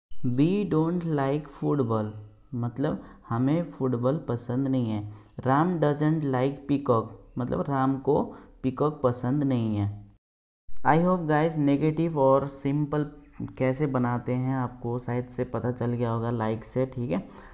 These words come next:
अब हम बात करते हैं इंट्रोगेटिव की। हम like का इंट्रोगेटिव कैसे बनाएंगे, ठीक है, क्या वाले भाग किया।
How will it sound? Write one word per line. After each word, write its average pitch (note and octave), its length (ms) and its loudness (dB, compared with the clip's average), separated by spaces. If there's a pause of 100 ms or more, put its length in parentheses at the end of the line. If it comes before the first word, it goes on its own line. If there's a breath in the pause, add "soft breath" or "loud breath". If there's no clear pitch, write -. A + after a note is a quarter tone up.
(180 loud breath)
अब D3 160 2
हम D#3+ 240 4
बात C3+ 240 2
करते A#2+ 300 -2
हैं C#3+ 100 0
इंट्रोगेटिव B2 760 0
की। G#2 140 0
हम A#2+ 400 -2
like B2 380 0
का C#3 60 2
इंट्रोगेटिव A#2+ 840 0
कैसे A2 280 -2
बनाएंगे, G#2+ 580 0
ठीक C3+ 220 -6
है, F3 60 -4
क्या A#2 300 -2
वाले A2+ 280 0
भाग G#2 380 0
किया। F#2+ 200 -2